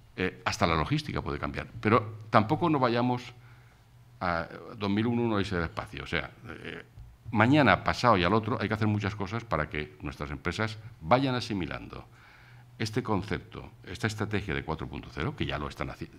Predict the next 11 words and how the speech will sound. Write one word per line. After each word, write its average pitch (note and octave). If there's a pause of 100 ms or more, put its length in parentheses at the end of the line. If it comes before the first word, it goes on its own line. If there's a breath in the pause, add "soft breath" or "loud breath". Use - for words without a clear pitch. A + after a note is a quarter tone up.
(260)
en E2
algunas D#2
partes D#2
de D2+
Alemania D2+
ya D2+
está F2
muy E2
desarrollada, -
por -
cierto, -